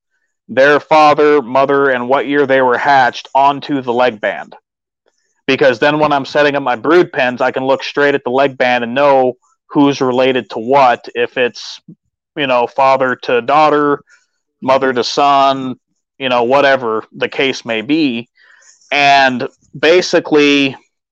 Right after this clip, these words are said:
I guess the, the, the thing that I say to people that are starting out with breeding is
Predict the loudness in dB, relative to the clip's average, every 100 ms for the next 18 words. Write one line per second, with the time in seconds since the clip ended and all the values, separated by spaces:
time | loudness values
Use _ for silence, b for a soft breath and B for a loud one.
0 | _ _ _ _ _ -16 -4 2 2 2
1 | 2 2 2 -2 -4 -4 -6 0 0 2
2 | 2 0 0 0 0 0 -4 -8 -8 _
3 | _ -4 -2 -2 2 2 2 -4 -4 2
4 | 2 2 0 -2 -2 -6 -6 -2 -4 -6
5 | -8 -2 0 0 -4